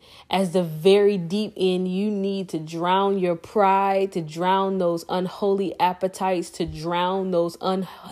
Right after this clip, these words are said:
unhealthy habits, and allow the Holy Spirit, better yet, the gift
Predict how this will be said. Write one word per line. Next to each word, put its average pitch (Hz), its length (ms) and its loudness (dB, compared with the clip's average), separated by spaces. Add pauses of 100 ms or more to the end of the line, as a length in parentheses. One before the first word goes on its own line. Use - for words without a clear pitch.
(140)
unhealthy 220 1080 4
habits, 175 760 2 (800)
and 208 180 4
allow 196 440 6
the 196 160 2
Holy 214 580 2
Spirit, 226 760 0 (520)
better 208 340 4
yet, 202 360 2
the 180 140 0
gift 180 580 2